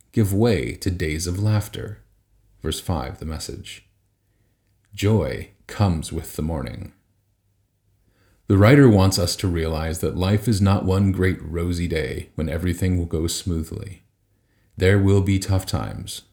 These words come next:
stormy days, times when our faith in God will be tested.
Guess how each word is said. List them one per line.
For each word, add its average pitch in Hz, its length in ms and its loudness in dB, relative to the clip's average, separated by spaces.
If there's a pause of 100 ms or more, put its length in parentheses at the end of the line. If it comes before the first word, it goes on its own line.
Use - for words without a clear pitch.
stormy 95 460 4
days, 78 520 -6 (380)
times 95 420 4
when 95 140 2
our 82 240 -2
faith 101 420 -2
in 92 220 0
God 80 420 -4
will 80 160 -6
be 73 240 -10 (100)
tested. - 600 -6